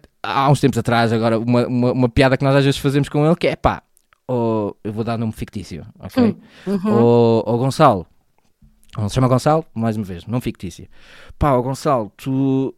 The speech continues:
Speaker 1: ah, da próxima vez tens que compensar." <laughs> E um dos ami-, <laughs> e outra pessoa, um do nosso grupo disse, "Pois, desta vez vais tu de táxi sozinho <laughs> e ela vai de transportes."
Speaker 2: Dá-lhe o passe.
Speaker 1: <laughs> Por-, porque não, a ideia aqui era eles irem juntos no táxi.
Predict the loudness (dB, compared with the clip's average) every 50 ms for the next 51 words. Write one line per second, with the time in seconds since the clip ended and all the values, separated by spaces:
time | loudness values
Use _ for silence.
0 | -6 -4 -2 -2 0 0 0 0 -2 -2 -2 -2 -2 -2 -2 -4 -4 -4 -4 -4
1 | -2 0 0 2 2 2 2 2 0 0 -2 -4 _ _ -8 -6 -6 -6 -6 -10
2 | -10 -6 -2 -2 -2 -2 -4 -10 -20 -18 -12 -6 0 2 4 6 6 6 8 6
3 | 4 6 8 8 10 10 10 10 8 8 8 8 8 8 6 6 4 4 6 6
4 | 4 4 4 2 4 4 6 8 6 6 4 4 2 6 6 6 6 4 2 -2
5 | -10 -16 -6 0 2 2 4 4 4 4 2 0 0 -2 0 0 0 0 -4 -6
6 | -6 -2 2 4 6 4 4 2 -4 -4 -4 -4 0 0 2 4 6 6 6 6
7 | 4 2 2 0 0 4 2 2 2 2 0 2 2 2 2 2 -2 -2 -2 0
8 | 6 6 8 8 10 8 6 6 6 0 -4 -4 0 0 2 2 0 -2 -12 -10
9 | -10 -6 0 2 2 6 10 10 10 10 10 8 6 6 4 4 6 6 4 0
10 | 0 -6 -8 -6 -6 -4 -2 -2 -2 0 2 4 2 4 6 8 10 12 12 12
11 | 12 12 12 12 12 12 12 10 10 6 6 10 10 12 12 12 8 8 4 4
12 | 6 6 6 6 4 4 4 4 4 4 2 2 -2 2 8 10 10 10 10 8
13 | 6 2 -4 -6 -8 -8 -12